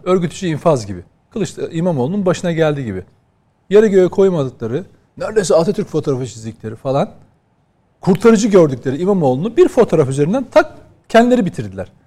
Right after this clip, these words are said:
Muhalifleri değil. Yani İmamoğlu'nun muhalifleri yapmadı bunu. Onu kendi içinden yaptılar. Şimdi dolayısıyla bu dakikadan sonra artık, e, Kılıçdaroğlu'nun adaylığı biraz kaçınılmaz bir durum haline gel-, geliyor. Bunu da söylüyorlar. Yani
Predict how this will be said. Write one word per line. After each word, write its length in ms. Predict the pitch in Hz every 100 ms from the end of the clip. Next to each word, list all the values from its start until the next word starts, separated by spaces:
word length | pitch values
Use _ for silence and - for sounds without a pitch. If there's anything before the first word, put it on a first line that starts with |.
| _ -
Muhalifleri 520 | 139 175 190 208 208
değil. 200 | 220 120
Yani 160 | 117 127
İmamoğlu'nun 400 | 151 170 175 185
muhalifleri 400 | 175 180 185 190
yapmadı 360 | 233 190 117
bunu. 100 | 92 87 _ _ _ _ _
Onu 180 | 170 214
kendi 260 | 165 185
içinden 280 | 202 214 233
yaptılar. 440 | 202 123 - 95 - _ _ _ _ _ _ _ - -
Şimdi 140 | 180 180
dolayısıyla 560 | 233 277 269 196 147 - - _ -
bu 100 | 269
dakikadan 420 | 254 220 170 208
sonra 280 | 196 143 165
artık, 280 | 170 170 - _ _ _ _
e, 180 | 135 143
Kılıçdaroğlu'nun 800 | 196 196 - 240 214 180 160 131 - _
adaylığı 640 | 147 175 202 202 285 226
biraz 280 | 190 247 254
kaçınılmaz 560 | - 190 214 214 220 185
bir 100 | 135
durum 220 | 113 92 - _ _
haline 320 | 110 110 107
gel-, 220 | 101 95 - 104
geliyor. 300 | 107 98 90 _ _ _ _
Bunu 140 | 240 294
da 100 | 277
söylüyorlar. 540 | 240 233 247 170 101
Yani 280 | 139 139